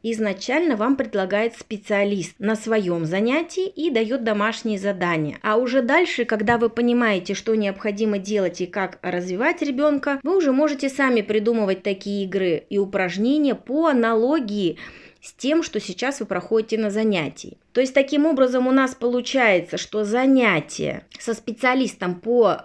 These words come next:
э, формированию и развитию речи, как бы часто они ни проходили,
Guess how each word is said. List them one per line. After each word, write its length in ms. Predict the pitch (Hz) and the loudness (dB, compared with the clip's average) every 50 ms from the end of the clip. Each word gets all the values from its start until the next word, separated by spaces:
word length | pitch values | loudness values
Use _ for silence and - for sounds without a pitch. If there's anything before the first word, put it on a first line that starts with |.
| - | -6
э, 180 | - 185 180 180 | -4 -2 -2 -2
формированию 800 | 180 220 226 220 226 240 240 247 240 226 226 202 190 196 190 | -2 -2 -2 0 0 2 2 2 0 2 2 0 0 0 0
и 40 | 190 | 0
развитию 540 | 202 208 202 214 220 226 202 - 208 202 214 | 0 0 0 -2 -4 -4 -4 -2 0 0 0
речи, 520 | 240 302 359 370 370 - 214 185 160 - - _ _ - | 2 2 0 0 -2 -2 -2 -2 -2 -4 -8 _ _ -4
как 200 | 262 269 269 226 | -2 -2 0 0
бы 100 | 254 262 | -2 -2
часто 420 | 254 - 285 277 254 262 - 233 | 0 2 2 2 2 0 0 -2
они 180 | 214 226 226 240 | 0 0 2 2
ни 140 | 240 220 | 0 0
проходили, 800 | 190 - 247 214 - - 202 196 202 254 311 370 359 285 196 - | 0 -2 -4 -4 -2 -4 -4 -4 -2 0 0 2 2 2 0 0